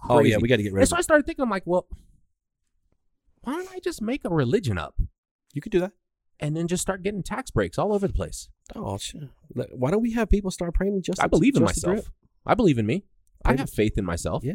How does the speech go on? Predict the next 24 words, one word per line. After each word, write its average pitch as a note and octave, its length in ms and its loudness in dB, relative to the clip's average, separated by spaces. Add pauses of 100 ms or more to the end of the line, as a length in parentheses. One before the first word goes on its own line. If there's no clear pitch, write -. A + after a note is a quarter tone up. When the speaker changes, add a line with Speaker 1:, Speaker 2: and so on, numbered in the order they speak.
Speaker 1:
pray C3 160 2
to D3 60 2
that D3 140 0
drip. E3 220 -2 (140)
Speaker 2:
Let - 140 -2
me F#3 80 -4
get F#3+ 120 -2
that - 140 -6
break. - 320 -4 (500)
Speaker 1:
<laughs> - 560 -8
Speaker 2:
Uncle - 200 -4
Sam, D#3+ 420 -2
Speaker 1:
I'm F3 60 -10
paying E3 260 4
taxes. C#3 340 -2
Speaker 2:
cut G3+ 80 -2
me A#3+ 80 0
some G#3+ 160 -2
slack. - 540 -6 (800)
Speaker 1:
So - 320 4 (320)
here's D#3+ 300 2
what, D#3 160 4
and A#2+ 140 4
I, B2 60 2